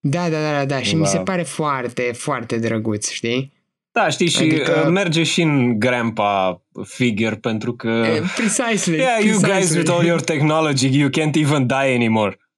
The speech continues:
Speaker 1: Exact,
Speaker 2: Știi?
Speaker 1: exact, exact, da.
Speaker 2: Eh, "let a,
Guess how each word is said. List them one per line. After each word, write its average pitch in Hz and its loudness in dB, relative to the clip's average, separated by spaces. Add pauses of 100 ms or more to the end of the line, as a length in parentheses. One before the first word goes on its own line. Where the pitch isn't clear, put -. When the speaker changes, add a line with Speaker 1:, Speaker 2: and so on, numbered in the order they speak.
(480)
Speaker 1:
Exact, 170 -2
Speaker 2:
Știi? - -2
Speaker 1:
exact, 147 -2
exact, 151 -4
da. 139 -4 (320)
Speaker 2:
Eh, 120 -6 (380)
"let 202 0
a, 170 0